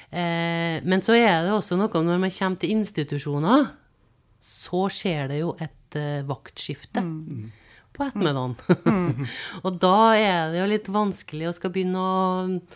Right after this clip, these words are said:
Speaker 1: å
Speaker 2: Mm.
Speaker 1: servere middag midt i vaktskiftet.
Speaker 3: Mm.
Speaker 1: Og det har vel vært en av de tingene som har vært, ehm, grunn til at man har hatt problem med å endre de her tidene,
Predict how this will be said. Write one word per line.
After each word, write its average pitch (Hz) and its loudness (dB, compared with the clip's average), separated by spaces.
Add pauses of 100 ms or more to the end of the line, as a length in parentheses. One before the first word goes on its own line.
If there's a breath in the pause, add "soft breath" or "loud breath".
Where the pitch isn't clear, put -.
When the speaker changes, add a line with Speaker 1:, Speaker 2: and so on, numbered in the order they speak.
(120 loud breath)
Speaker 1:
å 208 -2
Speaker 2:
Mm. - 2
Speaker 1:
servere 170 2
middag 185 0
midt 185 -4
i 208 0
vaktskiftet. - -4 (140)
Speaker 3:
Mm. 131 -10
Speaker 1:
Og 185 0
det 240 8
har 247 6
vel 196 2
vært 185 4
en 165 0
av 175 0
de 165 -2
tingene 143 -4
som 165 -4
har 160 0
vært, 151 -2 (560 loud breath)
ehm, 156 -4
grunn 151 2
til 156 0
at 147 -2
man 151 0
har 147 -2
hatt 147 -10
problem 151 -2
med 156 0
å - -10
endre 147 0
de 160 -2
her 143 -2
tidene, 165 0